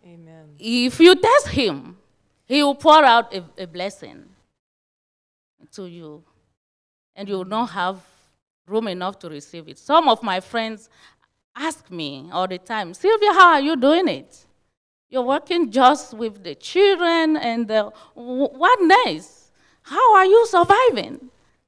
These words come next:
Speaker 2: I said, "The Lord, test him, and he will show his, himself strong on your behalf."
Speaker 1: Mm.
Speaker 2: That's my story.
Speaker 1: So
Speaker 2: And,
Speaker 1: good.
Speaker 2: um, I want to encourage the heart of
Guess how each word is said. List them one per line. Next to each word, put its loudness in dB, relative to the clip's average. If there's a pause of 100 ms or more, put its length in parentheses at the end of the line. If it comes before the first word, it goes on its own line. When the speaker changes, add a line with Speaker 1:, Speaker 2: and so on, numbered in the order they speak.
(120)
Speaker 2:
I -20
said, -18
"The -8
Lord, -2 (920)
test -2
him, -2 (680)
and -12
he -8
will -10
show 0
his, -10
himself -8
strong -8 (500)
on -20
your -14
behalf." -12 (580)
Speaker 1:
Mm. -20
Speaker 2:
That's 0
my 4
story. -2 (260)
Speaker 1:
So -16
Speaker 2:
And, -10
Speaker 1:
good. -8
Speaker 2:
um, -8 (760)
I -6
want -2
to -4
encourage -4
the -12
heart -4
of -2